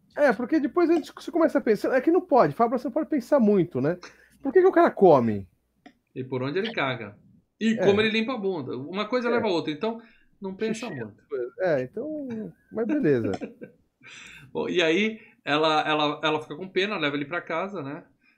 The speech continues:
Speaker 2: E aí o bairro já começa a fofoca, né? "Ah, ela tá com um homem no carro, tem um homem no carro,
Speaker 1: Cara,
Speaker 2: tá,
Speaker 1: muito legal, porque é o
Speaker 2: pega e
Speaker 1: seguinte,
Speaker 2: tal."
Speaker 1: eles fazem essa est-, estere-, estereotipa-, estereotipação do quê?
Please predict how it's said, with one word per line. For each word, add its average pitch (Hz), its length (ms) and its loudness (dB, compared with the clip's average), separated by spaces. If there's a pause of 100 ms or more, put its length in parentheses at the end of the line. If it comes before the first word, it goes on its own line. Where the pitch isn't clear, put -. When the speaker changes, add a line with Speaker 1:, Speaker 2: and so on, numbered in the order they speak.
(140)
Speaker 2:
E 147 160 0
aí 135 280 2
o 170 80 -2
bairro 139 380 -6
já 175 100 -6
começa 156 340 -10
a 175 60 -14
fofoca, 180 420 -10
né? 123 100 -12
"Ah, - 200 -14
ela 170 100 -18
tá - 120 -20
com 175 140 -18
um 165 140 -14
homem 180 220 -12
no 170 80 -14
carro, 160 400 -12
tem 170 120 -18
um 170 40 -18
homem 180 120 -16
no 170 60 -14
carro, 160 200 -12
Speaker 1:
Cara, 156 120 6
Speaker 2:
tá, 135 80 2
Speaker 1:
muito 190 220 0
legal, 147 340 6
porque 151 80 -10
é 151 40 -6
o 151 40 -10
Speaker 2:
pega 160 120 4
e 143 40 -12
Speaker 1:
seguinte, 135 240 0
Speaker 2:
tal." 156 160 -2
Speaker 1:
eles 156 220 2
fazem 175 360 4
essa 143 220 0
est-, - 240 -6
estere-, 117 400 -4
estereotipa-, 120 800 -4 (680)
estereotipação 135 960 -4 (560)
do 131 200 0
quê? 101 240 -4